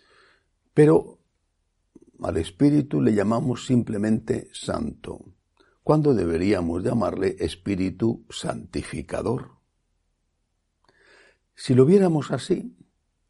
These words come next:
es posible que tuviéramos más claro cuál es el papel del Espíritu Santo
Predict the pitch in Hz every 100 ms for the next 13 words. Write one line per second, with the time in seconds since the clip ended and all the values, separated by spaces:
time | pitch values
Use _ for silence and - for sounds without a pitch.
0 | _ _ _ _ - 151 160 131 147 131
1 | 131 - - 123 _ _ _ _ - 90
2 | 104 117 120 120 110 107 107 - - 135
3 | 117 98 92 - _ _ _ _ _ 123
4 | 107 110 113 104 - - _ _ _ _
5 | _ _ _ 98 95 - 101 - 135 92
6 | - - _ _ _ _ _ _ - 85
7 | 82 78 - 113 90 78 78 107 101 104
8 | - -